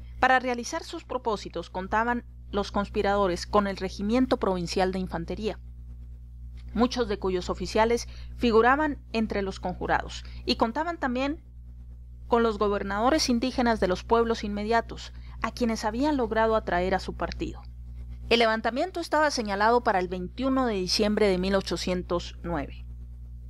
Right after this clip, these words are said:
Sin embargo, días antes fue descubierta la conspiración y el mismo día veintiuno detenidos los cabecillas. No se procedió entonces con rigor contra ellos.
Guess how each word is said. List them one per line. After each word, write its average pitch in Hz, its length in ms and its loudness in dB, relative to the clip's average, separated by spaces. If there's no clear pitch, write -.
Sin 262 220 4
embargo, 302 500 4
días 285 340 4
antes 277 460 -2
fue 294 220 4
descubierta 269 580 -2
la 226 160 0
conspiración 196 680 -2
y 185 140 2
el 214 100 2
mismo 262 340 4
día 254 180 4
veintiuno 233 580 0
detenidos 214 520 2
los 196 200 -2
cabecillas. - 720 -4
No - 120 8
se - 120 -2
procedió 226 380 0
entonces 247 420 -2
con 196 140 -4
rigor 180 340 2
contra 175 340 0
ellos. - 420 -8